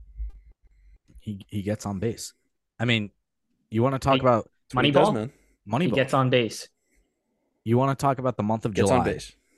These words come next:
Speaker 1: for Tristan Casas. Both Tristan Casas and Jarren Duran, just the month of July. Tristan Casas, three forty-eight batting average, four forty-four on-base percentage. His O P S is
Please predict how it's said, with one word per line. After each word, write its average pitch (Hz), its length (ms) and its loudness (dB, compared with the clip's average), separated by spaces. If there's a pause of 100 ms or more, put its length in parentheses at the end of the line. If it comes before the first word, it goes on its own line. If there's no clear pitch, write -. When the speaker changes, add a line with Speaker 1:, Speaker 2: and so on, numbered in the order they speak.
(200)
Speaker 1:
for 120 300 6
Tristan 135 460 -4
Casas. 120 480 -4 (280)
Both 165 180 6
Tristan 180 340 -2
Casas 123 460 -4 (100)
and 139 240 -2
Jarren 131 280 0
Duran, 98 360 -2 (460)
just 135 240 2
the 147 60 0
month 131 200 -2
of 135 80 -2
July. 95 400 -2 (260)
Tristan 147 360 -2
Casas, 139 560 -4 (420)
three 147 220 4
forty-eight 156 500 2
batting 107 340 -2
average, 98 300 -8 (160)
four 175 220 4
forty-four 147 640 2
on-base 104 440 -4
percentage. 98 480 -8 (200)
His 123 140 0
O 127 100 4
P - 160 0
S - 220 0 (340)
is 110 160 -4